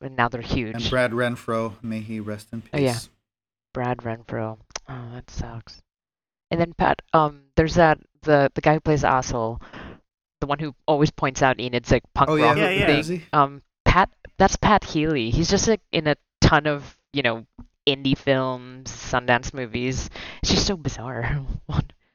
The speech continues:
Speaker 2: Okay, this story
Speaker 1: I
Speaker 2: has
Speaker 1: love it.
Speaker 2: nothing to do with, uh,
Speaker 1: <laughs>
Speaker 2: with the movie,
Speaker 3: Sure.
Speaker 2: but <laughs> when I was, <laughs> when I was on my way home from, from the same trip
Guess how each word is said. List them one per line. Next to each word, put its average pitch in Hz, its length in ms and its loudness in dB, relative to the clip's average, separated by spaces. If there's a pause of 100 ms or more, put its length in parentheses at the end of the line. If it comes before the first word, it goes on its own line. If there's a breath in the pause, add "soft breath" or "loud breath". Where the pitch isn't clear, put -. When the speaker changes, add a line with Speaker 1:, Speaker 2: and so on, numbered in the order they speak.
(260 loud breath)
Speaker 2:
Okay, 113 260 -2
this 127 160 0
story - 380 0
Speaker 1:
I 113 60 2
Speaker 2:
has 113 60 4
Speaker 1:
love 101 160 2
it. 101 120 2
Speaker 2:
nothing 98 300 -2
to - 100 -6
do 90 180 -4
with, 90 320 -8
uh, 90 200 -6 (540)
Speaker 1:
<laughs> - 400 -14
Speaker 2:
with - 680 4
the 208 160 6
movie, 170 360 6
Speaker 3:
Sure. - 280 4
Speaker 2:
but - 60 -2
<laughs> 220 960 4 (100)
when 202 140 8
I - 200 6
was, - 160 2
<laughs> - 1400 6
when 165 160 6
I 190 100 8
was 339 100 6
on 214 140 6
my 190 80 8
way 147 240 6
home 131 320 4
from, 139 320 2
from 170 240 4
the 175 80 6
same 175 340 4
trip 139 400 4